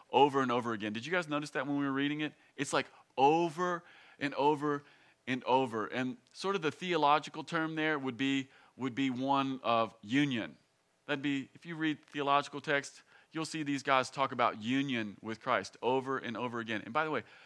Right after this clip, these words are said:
it's a really big deal. Uh, and this is also,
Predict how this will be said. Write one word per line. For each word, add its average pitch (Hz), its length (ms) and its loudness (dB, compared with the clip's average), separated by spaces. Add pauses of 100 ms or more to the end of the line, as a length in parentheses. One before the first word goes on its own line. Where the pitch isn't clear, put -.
(120)
it's - 120 -14
a 165 80 2
really 156 540 0 (200)
big 143 380 2 (560)
deal. 120 460 4 (240)
Uh, 135 160 6 (140)
and 135 200 -2
this 180 140 -2
is 147 140 -6
also, 147 640 4